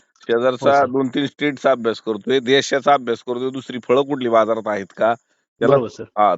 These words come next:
Speaker 1: त्याला जर काय पर्याय असेल, बाबा स-, ठीक आहे, सफरचंदाला लय मंदी झाली,
Speaker 2: बरोबर, सर.
Speaker 1: आंब्याला लय मंदी झाली, तर मार्केट घसरू शकतं ना. आंबा आहे ना सफरचंद आहे.
Speaker 2: हा, नाही ना सर, बरोबर आहे सर.
Speaker 1: हा, आता एक केवळ, केवळ डाळिंबच आहे.
Speaker 2: हा, सध्या
Speaker 1: आणि
Speaker 2: पर्याय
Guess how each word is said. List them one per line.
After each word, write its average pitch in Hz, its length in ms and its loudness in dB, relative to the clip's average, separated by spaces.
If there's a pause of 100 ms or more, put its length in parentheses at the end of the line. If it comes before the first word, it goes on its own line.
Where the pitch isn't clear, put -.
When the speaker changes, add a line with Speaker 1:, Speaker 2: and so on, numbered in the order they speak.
Speaker 1:
त्याला 143 220 4
जर 156 160 0
काय 160 160 2 (100)
पर्याय 151 300 2
असेल, 107 420 -4
बाबा 117 200 2
स-, 127 140 -4
ठीक 123 260 -6
आहे, 113 100 -4
सफरचंदाला 117 460 0
लय 127 160 2
मंदी 120 300 0
झाली, 110 260 0 (480)
Speaker 2:
बरोबर, 131 240 -2
सर. 120 40 0
Speaker 1:
आंब्याला 123 260 2
लय 127 140 0
मंदी 120 340 -2
झाली, 107 280 -4
तर 262 140 -14
मार्केट 156 320 -6
घसरू 196 280 -6
शकतं 131 400 -6
ना. 147 180 4
आंबा 143 280 2
आहे 180 180 0
ना 185 120 -4
सफरचंद 175 520 -8
आहे. 127 80 -8 (680)
Speaker 2:
हा, 120 200 2
नाही 120 240 -4
ना 101 80 -12
सर, 107 180 -12
बरोबर 113 320 -2
आहे 151 100 4
सर. 139 80 0
Speaker 1:
हा, 123 420 -8
आता 156 200 0
एक 160 160 -2 (140)
केवळ, 160 360 2
केवळ 165 540 -2
डाळिंबच 160 460 0
आहे. 110 100 -12 (680)
Speaker 2:
हा, 120 320 0
सध्या 123 280 -4
Speaker 1:
आणि - 80 -2
Speaker 2:
पर्याय 147 320 2